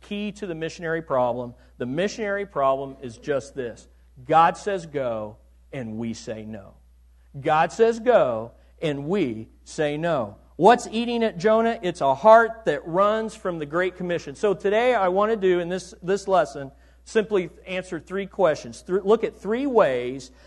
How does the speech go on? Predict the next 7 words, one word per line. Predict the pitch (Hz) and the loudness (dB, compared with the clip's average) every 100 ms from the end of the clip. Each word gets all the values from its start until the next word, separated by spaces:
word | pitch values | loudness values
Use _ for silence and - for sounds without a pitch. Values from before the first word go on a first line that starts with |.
| - | -16
that | 151 170 165 | 2 4 4
our | 180 202 208 | 6 6 6
heart | 190 180 180 | 6 6 4
runs | 185 180 214 143 120 123 139 156 | -2 -2 0 -2 -6 -12 -10 0
like | 156 160 | 0 0
Jonah's | 143 196 214 131 | -2 -2 -2 -4
heart. | - 120 104 - | -4 -4 -4 -10